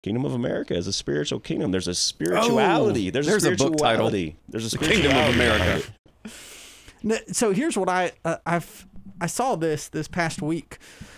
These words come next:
Speaker 3: um, for the first time, that this temptation, Jesus is tempted to forfeit his soul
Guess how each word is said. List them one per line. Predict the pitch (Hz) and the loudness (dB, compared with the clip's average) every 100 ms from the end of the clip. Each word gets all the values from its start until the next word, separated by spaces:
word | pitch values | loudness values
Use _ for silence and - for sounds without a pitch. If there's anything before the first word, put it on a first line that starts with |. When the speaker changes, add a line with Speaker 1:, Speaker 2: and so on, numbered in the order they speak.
| - - | -16 -4
Speaker 3:
um, | 139 123 139 165 - _ _ _ - | -2 -2 -2 -6 -12 _ _ _ -8
for | 160 | -4
the | 139 | 0
first | 170 156 | 0 0
time, | 175 143 131 | 0 0 0
that | 131 135 - | -2 -4 -8
this | 147 185 269 | -2 0 0
temptation, | - 190 151 - 196 - 131 113 123 - _ _ _ _ _ - 151 | -2 -2 -2 0 0 0 -2 -4 -6 -10 _ _ _ _ _ -14 -8
Jesus | - 185 254 226 156 143 - | -4 -2 0 0 0 -2 -4
is | 160 147 | -4 -4
tempted | - 202 226 147 135 - _ | -2 -2 0 -2 -2 -6 _
to | - 156 | -4 -4
forfeit | - - 190 240 165 - | -4 -2 -2 0 -2 -2
his | 143 185 160 | 0 0 0
soul | - - 214 139 117 127 | -2 0 2 2 0 -4